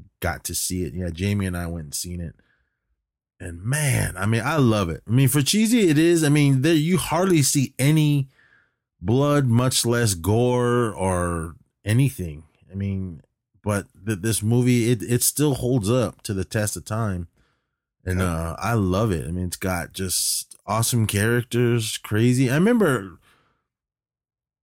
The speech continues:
Speaker 1: hearing about it and, and watching it and go, "Man, is this gonna be scary?" And I, I, I was kinda creeped out the first time, but then after it was over, it w-, it just turned into, like, a comedy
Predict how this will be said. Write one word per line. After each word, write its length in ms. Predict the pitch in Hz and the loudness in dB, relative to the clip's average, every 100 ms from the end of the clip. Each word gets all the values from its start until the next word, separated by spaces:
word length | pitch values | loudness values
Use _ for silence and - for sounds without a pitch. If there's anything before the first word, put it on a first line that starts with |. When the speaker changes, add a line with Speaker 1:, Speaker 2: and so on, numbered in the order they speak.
| _ - | _ 0
Speaker 1:
hearing 260 | 165 208 196 | 2 4 4
about 300 | 170 160 147 | 2 2 2
it 180 | 139 92 | 2 2
and, 240 | 110 110 | 0 0
and 140 | 123 127 | 2 2
watching 300 | 139 139 139 | 2 0 0
it 80 | 110 | 2
and 160 | 117 | 2
go, 140 | 98 90 | 0 -2
"Man, 220 | 123 135 | 0 2
is 60 | 127 | 2
this 120 | 131 | 2
gonna 160 | 156 139 | 2 2
be 100 | 104 | 4
scary?" 600 | - - 131 147 151 139 | 2 2 0 2 2 4
And 300 | 165 170 147 | 2 0 -2
I, 240 | 196 190 | 0 0
I, 20 | |
I 40 | 226 | 2
was 360 | 226 233 208 | 2 2 2
kinda 300 | - 208 185 | 2 0 0
creeped 320 | - 190 175 180 | 0 -2 0 0
out 160 | 160 | 0
the 60 | 131 | -2
first 340 | - 113 98 | -2 -2 0
time, 180 | 117 107 | -2 0
but 80 | 104 | 0
then 180 | 120 131 | 0 0
after 280 | 160 - 139 | -2 0 0
it 60 | |
was 160 | 107 113 | 2 2
over, 200 | 165 151 | 2 2
it 20 | 117 | 2
w-, 140 | 120 | 2
it 120 | 123 117 | 0 0
just 240 | 139 - | 0 0
turned 220 | 139 143 | 0 2
into, 160 | 135 110 | 2 0
like, 180 | 92 78 | -2 -8
a 60 | |
comedy 580 | - 107 147 110 73 | -10 -8 -4 -4 -6